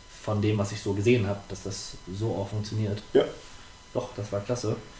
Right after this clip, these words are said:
Speaker 1: Und, äh, ja, dann stirbt sie ja auch schon relativ schnell.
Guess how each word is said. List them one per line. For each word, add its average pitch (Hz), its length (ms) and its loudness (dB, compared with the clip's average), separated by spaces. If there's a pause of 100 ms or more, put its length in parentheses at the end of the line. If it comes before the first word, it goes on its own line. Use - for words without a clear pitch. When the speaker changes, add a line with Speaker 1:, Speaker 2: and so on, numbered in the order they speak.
(500)
Speaker 1:
Und, 117 340 4
äh, 113 280 8
ja, 123 220 8
dann 131 420 6 (320)
stirbt 139 420 6
sie 117 100 6
ja 104 100 6
auch 98 160 2
schon 104 220 2
relativ 104 580 2 (120)
schnell. 113 400 4